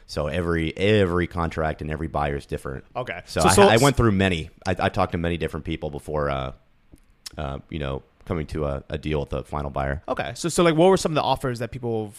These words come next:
Speaker 2: uh, have, g-, you know, gave you that you, that you rejected?
Speaker 1: Um, oof, let me see here. That was, phew,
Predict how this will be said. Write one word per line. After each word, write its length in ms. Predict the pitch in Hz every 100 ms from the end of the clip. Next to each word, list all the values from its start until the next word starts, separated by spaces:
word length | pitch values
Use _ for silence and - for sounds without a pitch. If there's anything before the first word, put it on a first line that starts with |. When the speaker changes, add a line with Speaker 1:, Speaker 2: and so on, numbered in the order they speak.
| -
Speaker 2:
uh, 200 | 101 90 -
have, 220 | 135 -
g-, 120 | -
you 360 | - 127 - 160
know, 100 | 127
gave 220 | 123 117
you 100 | 117
that 100 | 104
you, 140 | 104 -
that 160 | 120 90
you 80 |
rejected? 460 | 101 98 98 101 120 - - _ _ - - _
Speaker 1:
Um, 460 | 123 127 135 123 98
oof, 380 | 104 95 - 95
let 80 | 98
me 60 |
see 200 | 85 92
here. 260 | 85 80 76 - - - -
That 80 | 90
was, 640 | 80 78 73 69 - - -
phew, 200 | - -